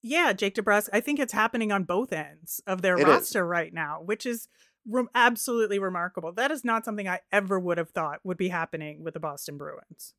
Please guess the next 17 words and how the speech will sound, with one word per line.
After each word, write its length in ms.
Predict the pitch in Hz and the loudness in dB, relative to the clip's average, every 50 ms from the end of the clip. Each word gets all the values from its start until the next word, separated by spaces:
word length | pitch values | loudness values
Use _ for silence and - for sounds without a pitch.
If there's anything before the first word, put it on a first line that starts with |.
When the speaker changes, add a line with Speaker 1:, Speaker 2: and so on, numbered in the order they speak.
| _ _ _ _ _ | _ _ _ _ _
Speaker 2:
No, 280 | - 202 269 247 175 120 | 4 6 6 8 8 6
but 320 | - - 135 131 131 - - _ - | 4 2 2 2 2 0 -4 _ -4
again, 500 | - 147 135 147 170 175 165 147 143 143 | -2 0 4 6 8 8 8 6 6 4
I 140 | 120 131 135 | 2 0 0
think 260 | - 170 170 170 - | 0 -2 -2 -2 0
you're 120 | 160 156 | -2 -2
seeing 360 | 135 - - 156 151 151 147 | 0 0 0 0 0 0 0
the 100 | 147 139 | 0 0
results, 720 | 131 127 135 113 98 131 135 135 135 135 - - - - - - _ _ _ _ - | 0 0 -4 -4 0 2 2 2 2 0 -4 -8 -12 -12 -14 -18 _ _ _ _ -6
the 180 | 127 127 110 | -4 -2 2
after, 380 | 123 143 143 - - 147 135 - 107 - _ _ _ _ - | 4 4 4 4 0 -2 -2 -2 -4 -10 _ _ _ _ 0
aftershock 800 | 135 156 160 - - 147 123 - - 117 107 110 117 - - - - | 2 2 2 0 -2 -4 -2 2 4 4 4 4 2 0 -6 -10 -2
of 440 | - 113 117 120 117 110 110 104 - _ _ _ _ _ _ - | 2 4 6 6 4 2 0 -6 -12 _ _ _ _ _ _ -8
losing 360 | 117 123 135 156 147 170 160 | -2 2 2 2 2 2 -2
Chara, 480 | 135 - 143 110 104 98 95 101 104 - _ _ _ _ _ _ _ _ _ _ | 0 2 4 4 6 6 4 2 0 -2 _ _ _ _ _ _ _ _ _ _
losing 340 | - 117 135 135 165 165 139 | -4 -4 -2 0 0 -2 -2
Krug, 460 | - - 117 101 92 95 95 95 | -2 -2 -2 -2 -2 -4 -6 -10